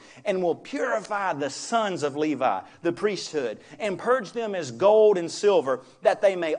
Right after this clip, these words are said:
offer unto the Lord an offering of righteousness.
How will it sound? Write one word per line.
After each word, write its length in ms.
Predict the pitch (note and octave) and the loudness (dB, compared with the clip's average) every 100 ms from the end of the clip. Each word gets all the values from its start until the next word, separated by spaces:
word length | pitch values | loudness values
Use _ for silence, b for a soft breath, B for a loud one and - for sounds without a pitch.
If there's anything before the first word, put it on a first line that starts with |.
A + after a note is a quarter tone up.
| - | 2
offer 460 | G#3 A3+ A3+ A#3+ | 6 6 4 -2
unto 340 | A3+ F#3 - F3 | -2 -6 -2 0
the 120 | C#3+ | 0
Lord 480 | D3 G3 G#3+ A#3 - B | 2 4 4 4 -2 B
an 160 | D#3 E3 | -6 -4
offering 600 | D3 F3+ G#3 - A3 G#3+ | 4 4 4 2 -4 -2
of 220 | D#3+ E3 | 0 0
righteousness. 760 | F3 F3 F3+ D#3 - C#3 A#2 | 2 2 0 -4 -10 -8 -10